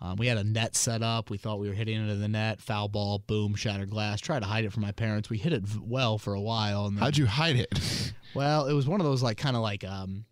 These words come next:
Speaker 1: stormish windows, so it's not
Speaker 2: Ah.
Speaker 1: super obvious, you know, and then I try to put, like, a, you know, I don't know, a towel above it, and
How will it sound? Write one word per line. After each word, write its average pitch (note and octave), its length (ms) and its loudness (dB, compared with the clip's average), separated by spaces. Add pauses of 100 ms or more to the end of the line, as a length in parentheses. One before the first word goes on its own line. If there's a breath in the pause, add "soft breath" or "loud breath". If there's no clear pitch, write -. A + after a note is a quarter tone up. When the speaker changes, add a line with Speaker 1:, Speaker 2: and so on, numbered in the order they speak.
(440)
Speaker 1:
stormish D3+ 720 0
windows, D3+ 560 4
so - 60 4
it's A2+ 80 6
not A#2+ 300 6
Speaker 2:
Ah. F#2 120 6
Speaker 1:
super A#2 220 4
obvious, B2+ 680 2 (100)
you A2+ 200 0
know, A#2+ 260 2
and G#2+ 140 0
then G#2+ 320 -2
I - 20 -4
try A2 160 -4
to G2+ 80 -6
put, G#2+ 160 -4
like, F#2+ 220 -8
a, - 120 -12
you - 100 -14
know, E2+ 60 -12
I E2 100 -12
don't - 100 -14
know, - 120 -20
a - 40 -20
towel G#2 380 -2
above G#2 260 2
it, G2+ 160 2
and F2 140 -2